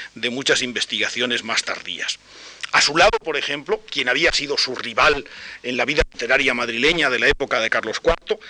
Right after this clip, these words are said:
Manuel José Quintana, de quien el otro día hablábamos, en mil ochocientos siete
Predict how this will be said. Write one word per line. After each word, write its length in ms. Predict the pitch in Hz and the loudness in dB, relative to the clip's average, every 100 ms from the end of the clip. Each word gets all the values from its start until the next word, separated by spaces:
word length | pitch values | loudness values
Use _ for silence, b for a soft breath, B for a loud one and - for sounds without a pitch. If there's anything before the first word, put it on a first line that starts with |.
| B B | B B
Manuel 320 | 117 123 127 | -4 -2 -2
José 240 | 117 156 | 0 0
Quintana, 460 | 135 110 98 156 202 - | 0 -2 0 0 0 -6
de 160 | 123 117 | -8 -4
quien 160 | 120 | -2
el 100 | 117 | 0
otro 200 | 151 131 | 0 0
día 160 | 120 117 | 0 2
hablábamos, 460 | 135 160 170 185 - B B B | 2 2 2 -2 -6 B B B
en 140 | 139 | 0
mil 140 | 180 214 | 4 4
ochocientos 460 | 185 170 180 175 | 2 0 0 0
siete 340 | 170 180 208 | 2 2 0